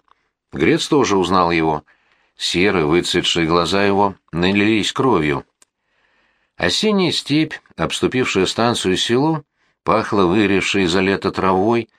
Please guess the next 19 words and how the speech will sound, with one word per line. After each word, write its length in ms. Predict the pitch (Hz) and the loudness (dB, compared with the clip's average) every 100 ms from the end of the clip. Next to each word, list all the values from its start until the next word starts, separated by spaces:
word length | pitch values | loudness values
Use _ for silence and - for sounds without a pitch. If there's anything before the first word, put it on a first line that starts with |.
| _ _ - | _ _ -6
сухой 400 | - 95 156 139 | -4 0 0 0
землей. 600 | 85 80 90 117 127 - _ _ _ _ _ | 0 0 2 0 -2 -6 _ _ _ _ _
Невысокое, 720 | 76 80 85 - 123 - 85 | -2 2 2 2 -2 0 0
упавшее 480 | 73 95 95 92 82 | 0 0 0 -2 -2
к 60 | |
ровной 340 | 90 92 90 80 | 0 0 0 0
черте 320 | - 76 90 | -2 0 0
горизонта 520 | 82 85 85 82 87 | 2 2 2 0 -2
солнце, 520 | 82 139 139 - 135 - _ _ _ - | -2 0 -2 -2 -4 -6 _ _ _ -4
уже 320 | 92 92 110 | -2 0 0
не 120 | 104 | 0
палило, 600 | 101 113 135 151 156 131 _ | 0 0 0 0 -2 -6 _
а 120 | 135 | -4
грело. 460 | 131 104 78 69 67 _ _ _ _ _ _ _ | 0 2 2 0 -4 _ _ _ _ _ _ _
«Полномочный 640 | - 78 82 87 104 - 101 | -4 0 2 2 0 -2 -4
комиссар 540 | 95 92 90 104 95 | -2 0 0 -2 -2
Ч 180 | - 101 | -2 -4
К 220 | - 104 | -2 -2
Кольцов», — 600 | 90 113 135 - 73 - | 0 -2 -2 0 -2 -4